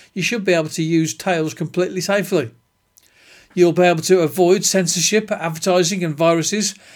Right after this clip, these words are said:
benefiting from a digital security toolbox which is ready to use with the safest defaults built in.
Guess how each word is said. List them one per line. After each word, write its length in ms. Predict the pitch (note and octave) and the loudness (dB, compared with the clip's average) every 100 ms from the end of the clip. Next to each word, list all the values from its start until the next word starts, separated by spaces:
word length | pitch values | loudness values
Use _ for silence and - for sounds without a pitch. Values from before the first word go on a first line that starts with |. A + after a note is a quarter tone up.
| - - | -8 0
benefiting 580 | C#4+ C4 G#3 G#3 G#3+ | 2 2 -2 -2 -4
from 260 | G3+ F3 E3+ | -2 0 0
a 200 | D#3+ E3 | -2 -4
digital 420 | G3 A3+ F#3+ A3+ | -4 -4 -2 -2
security 560 | G#3 F#3+ - A#3 E3 F3+ | -2 -4 -2 0 0 -4
toolbox 580 | - B3 D#3 D#3 - - - - - - | -4 -4 -2 -4 -4 -12 -18 -20 -18 -6
which 220 | G3 G3 | -4 0
is 160 | F#3+ F#3 | 0 0
ready 280 | F#3 A3+ | 2 2
to 120 | E3 F#3+ | 2 -2
use 380 | G3+ F#3+ D#3 | 0 0 2
with 220 | D#3+ F3 D3+ | 4 4 4
the 160 | E3+ | 0
safest 760 | D#3+ A3+ G#3+ E3+ E3 - E3+ D#3 | 0 0 0 0 -2 -2 -8 -6
defaults 480 | G#3 F3 D3 D#3+ - | -4 -2 -2 -2 -6
built 480 | D3 A#2+ F3 - | -6 0 2 4
in. 280 | F#3 D#3 G#2+ | 4 4 0